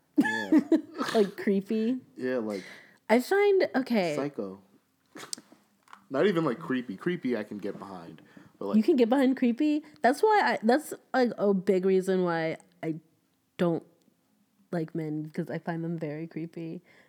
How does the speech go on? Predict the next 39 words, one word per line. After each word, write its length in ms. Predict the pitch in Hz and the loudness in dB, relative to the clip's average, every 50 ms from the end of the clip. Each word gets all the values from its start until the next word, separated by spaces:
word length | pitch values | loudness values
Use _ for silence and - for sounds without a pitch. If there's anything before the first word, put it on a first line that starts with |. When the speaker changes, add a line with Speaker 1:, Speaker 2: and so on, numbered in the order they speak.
| _ _ _ _ _ _ | _ _ _ _ _ _
Speaker 2:
There 120 | - 214 220 | 2 4 4
are 60 | 220 | 4
very 260 | 202 202 185 185 185 | 4 4 4 2 0
few 160 | 185 - 185 | 0 0 -2
men 200 | 180 180 175 170 165 | 0 0 0 -2 -2
I 80 | 170 | -2
don't 260 | 170 160 151 151 - - | -2 -2 -4 -6 0 4
find 280 | 220 196 190 202 - - 831 | 6 6 6 6 4 2 2
<laughs> 60 | 880 | 8
creepy. 640 | - 320 320 320 - - 311 269 226 233 254 285 302 _ _ _ _ _ _ - 269 - _ - - | 8 8 8 8 4 0 0 2 0 -2 -4 -4 -6 _ _ _ _ _ _ -8 -8 -8 _ -14 -12
Speaker 1:
Ouch. 460 | 107 - 131 120 - - - - 240 330 | -8 -6 -6 -6 -6 -6 -6 -4 -2 0
<laughs> 440 | - - - - - 262 311 - | 0 0 0 0 0 -2 0 4
Speaker 2:
I'm 180 | - 254 359 440 | 6 6 6 6
sorry, 500 | - - 233 214 269 359 302 226 208 202 | 6 4 6 6 6 6 6 6 6 6
but 220 | 208 214 220 214 | 6 6 4 6
there 180 | 208 214 190 - | 4 2 2 4
is. 520 | - 196 220 254 226 190 156 135 151 196 196 - - - _ _ _ _ _ _ _ _ - | 4 4 4 4 4 2 2 0 -2 -4 -6 -10 -14 -20 _ _ _ _ _ _ _ _ -4
I 60 | 202 | -4
feel 140 | 214 - 247 | 0 2 2
like 120 | 233 226 220 | 2 2 2
a 40 | |
lot 240 | 214 202 185 160 170 | 2 2 4 2 2
of 120 | 175 180 180 | 2 2 2
them 180 | 180 170 175 | 0 0 0
are 80 | 170 175 | 0 0
very 320 | 170 170 135 147 160 165 | 0 0 0 2 0 0
creepy. 540 | 170 - 175 156 156 - 143 143 135 156 185 _ _ _ _ _ - | -2 -2 -4 -4 -2 -2 -2 -2 -2 -2 -6 _ _ _ _ _ -8
Speaker 1:
Do 80 | - 180 | -4 -2
you 100 | 190 196 | -2 -2
just 200 | 170 170 185 180 - _ - _ _ _ _ _ _ _ _ _ | 0 -2 -4 -4 -4 _ -20 _ _ _ _ _ _ _ _ _
think 160 | 165 160 156 | -4 -2 0
that 160 | 156 147 135 | -2 -2 0
they're 100 | 143 139 | -2 -4
creepy 320 | 123 - - 135 135 - 131 | -4 -2 -4 -6 -4 -4 -6
'cause 160 | 120 - 123 | -6 -6 -4
they're 120 | 117 117 | -4 -4
hitting 280 | 107 107 131 139 147 151 | -4 -4 -4 -4 -4 -4
on 220 | 160 165 170 175 | -6 -8 -8 -8
you? 220 | 180 180 180 185 | -8 -8 -8 -10